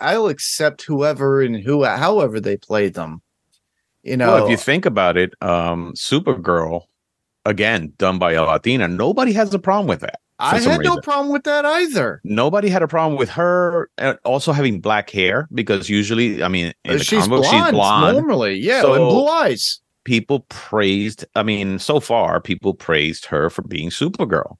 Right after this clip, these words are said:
Speaker 2: and they wanted to see more of that Supergirl. So I
Speaker 1: Well
Speaker 2: don't understand why it's like, it's okay for this, but not okay for the other.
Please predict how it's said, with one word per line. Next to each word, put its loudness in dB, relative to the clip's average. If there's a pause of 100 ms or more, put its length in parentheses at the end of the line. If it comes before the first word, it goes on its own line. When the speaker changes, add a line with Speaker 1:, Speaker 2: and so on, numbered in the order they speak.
(100)
Speaker 2:
and 0
they 0
wanted -2
to -2
see -2
more 2
of -4
that 2
Supergirl. -6 (300)
So 0
I 4
Speaker 1:
Well 2
Speaker 2:
don't 2
understand 0
why 2
it's -2
like, 0
it's -6
okay 2
for -2
this, 0
but 0
not -2
okay -2
for -16
the -6
other. -6